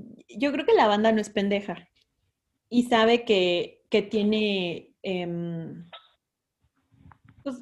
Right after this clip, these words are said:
sabe que si lo hacen no va a pasar nada, ¿no? Porque además, si, si un policía te roba, ¿con quién chingados lo acusas, no? O sea, con otro policía, con el que, que probablemente también te va a chingar,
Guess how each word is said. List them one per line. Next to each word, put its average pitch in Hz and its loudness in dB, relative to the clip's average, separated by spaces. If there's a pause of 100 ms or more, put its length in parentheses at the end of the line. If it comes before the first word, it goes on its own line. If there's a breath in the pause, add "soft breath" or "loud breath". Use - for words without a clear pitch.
sabe 330 4
que 269 2
si 240 2
lo 233 4
hacen 254 2
no 254 4
va 254 2
a - -6
pasar 247 -2
nada, 240 2
¿no? 233 0
Porque 226 0
además, 240 2
si, 247 -2
si 254 0
un 262 4
policía 240 2
te 233 -2
roba, 226 0
¿con 202 -4
quién 208 -2
chingados 214 0
lo 165 0
acusas, 185 -6
no? 247 -4
O - -10
sea, 165 -4
con 214 0
otro 320 0
policía, 240 2
con 175 -2
el 165 -12
que, 196 0
que 202 2
probablemente 220 2
también 190 -4
te 196 -4
va 190 -2
a 185 -6
chingar, 180 -6